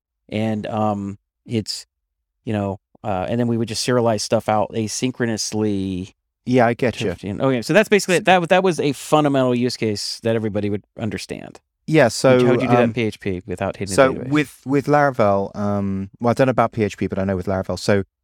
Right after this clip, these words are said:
Speaker 2: if you go to the laravel dot com homepage and you click on ecosystem, you'll see all the different things. And one of the things they have is called Laravel Octane,
Speaker 1: Mm-hmm.
Speaker 2: um, which is,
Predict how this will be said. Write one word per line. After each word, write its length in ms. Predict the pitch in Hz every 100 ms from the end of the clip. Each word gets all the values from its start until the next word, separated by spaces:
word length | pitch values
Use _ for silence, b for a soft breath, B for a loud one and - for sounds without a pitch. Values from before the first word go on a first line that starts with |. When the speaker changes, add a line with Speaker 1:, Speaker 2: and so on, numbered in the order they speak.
| _ -
Speaker 2:
if 100 | 120
you 80 |
go 100 | 139
to 60 | 131
the 100 | 117
laravel 440 | 110 107 104 98
dot 200 | 95 95
com 340 | - 101 98 92
homepage 500 | 101 95 95 90 -
and 80 | 92
you 80 |
click 180 | 87 98
on 80 | 92
ecosystem, 580 | 87 104 - 90 - 87
you'll 100 | 87
see 160 | - 92
all 80 |
the 80 | 82
different 260 | 82 - 85
things. 380 | 90 85 - - _ _ _ _ _ -
And 120 | 104
one 100 | 113
of 60 | 107
the 60 |
things 260 | 104 104 95
they 100 | 98
have 240 | 90 95
is 160 | 95 -
called 240 | - 95
Laravel 380 | 92 92 92 87
Octane, 480 | - 101 - 117 131 - _ _ _ _ _ _ 113
Speaker 1:
Mm-hmm. 80 |
Speaker 2:
um, 240 | 101 95 92
which 160 | 98
is, 300 | 98 87 -